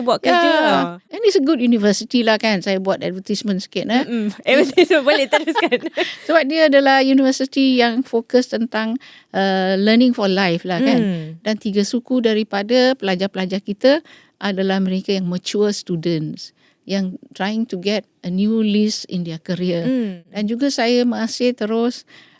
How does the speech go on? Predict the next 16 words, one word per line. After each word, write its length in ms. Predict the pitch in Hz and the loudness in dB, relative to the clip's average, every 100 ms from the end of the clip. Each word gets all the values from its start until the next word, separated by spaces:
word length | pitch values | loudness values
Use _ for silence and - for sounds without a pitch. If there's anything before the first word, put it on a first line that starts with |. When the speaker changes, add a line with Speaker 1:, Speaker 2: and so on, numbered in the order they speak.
| - | -8
Speaker 2:
uh, 480 | 202 190 185 185 180 | -4 -2 -2 -2 -4
menumpukan 640 | 190 185 196 220 - 190 | -4 -2 -4 -6 -6 -6
fokus 420 | 202 190 - 208 | -6 -6 -2 -2
kepada 800 | - 202 - 190 185 185 180 180 190 _ _ _ - | -4 -10 -6 -6 -4 -6 -4 -4 -8 _ _ _ -20
causes 560 | - 208 208 214 208 - | -2 0 2 4 4 2
lah, 240 | 190 165 | -2 -4
seperti 400 | - 185 185 185 | -6 -8 -8 -8
mental 320 | 175 170 185 | -8 -6 -4
health, 640 | 180 185 185 175 175 175 - - - _ | 0 2 4 4 2 0 -6 -20 -20 _
seperti 840 | - 185 190 185 - 180 180 175 175 | -8 -8 -4 -8 -6 -10 -8 -8 -12
cancer, 880 | - 147 170 214 - 185 185 180 175 | -10 -6 -4 -4 -2 0 0 0 -2
you 120 | 175 | -2
know, 160 | 175 190 | -4 -4
among 300 | 180 175 175 | -8 -12 -14
our 140 | 170 | -16
women, 640 | 170 170 175 170 170 170 | -12 -12 -12 -12 -12 -12